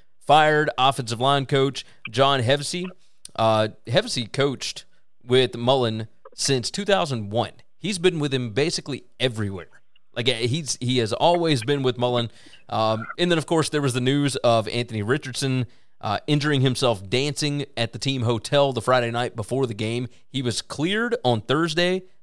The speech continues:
to play in the game and then hurt himself on Friday night. Uh, I, I thought he was still injured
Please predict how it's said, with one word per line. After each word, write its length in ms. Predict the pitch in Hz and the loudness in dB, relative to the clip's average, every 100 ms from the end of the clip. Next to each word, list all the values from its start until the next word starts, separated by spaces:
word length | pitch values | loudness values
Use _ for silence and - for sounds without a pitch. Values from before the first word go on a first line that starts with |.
| - | -6
to 100 | 110 | -4
play 260 | 117 123 | 0 0
in 100 | 139 | 0
the 60 | 123 | 0
game 420 | 107 123 165 190 - - - | 0 0 0 -4 -8 -16 -10
and 140 | 117 117 | -4 -2
then 140 | 113 | -2
hurt 260 | 104 120 160 | 0 2 2
himself 560 | 160 - 151 151 - - - - - | 0 4 4 4 -2 -18 -20 -8 -2
on 140 | 113 | 0
Friday 320 | - 123 113 | 4 4 4
night. 400 | 110 165 180 - - - - - 104 | 0 0 -2 -10 -20 -20 -20 -10 -2
Uh, 340 | 104 104 104 - - | 0 2 0 -4 0
I, 300 | 135 120 165 | 0 2 0
I 20 | |
thought 240 | 196 156 | 4 2
he 100 | 131 | 2
was 220 | 139 110 - - | 0 -4 -8 -12
still 380 | - - 151 139 | -6 0 0 0
injured 480 | 135 135 110 107 107 | -2 -2 -2 -2 -2